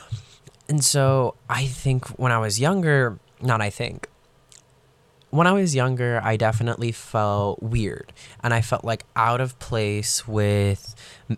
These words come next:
um, my other male peers who were straight,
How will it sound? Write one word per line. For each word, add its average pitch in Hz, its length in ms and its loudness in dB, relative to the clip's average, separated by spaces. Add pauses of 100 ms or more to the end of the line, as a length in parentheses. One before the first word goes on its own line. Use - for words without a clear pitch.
(100)
um, 104 540 4
my 117 280 2
other 110 300 2
male 98 380 0
peers 135 640 -2 (640)
who 113 720 4
were 110 240 4
straight, - 520 -2